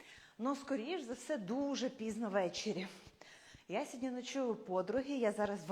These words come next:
гостях. І в мене виходить, я зараз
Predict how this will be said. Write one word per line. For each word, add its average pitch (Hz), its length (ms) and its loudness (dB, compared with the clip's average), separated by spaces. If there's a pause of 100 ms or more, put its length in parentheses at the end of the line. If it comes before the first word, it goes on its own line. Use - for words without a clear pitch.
гостях. 185 680 -2 (1000)
І 247 240 0 (340)
в - 20 -2
мене 294 240 0
виходить, 269 520 -2 (180)
я 247 160 2
зараз 262 220 0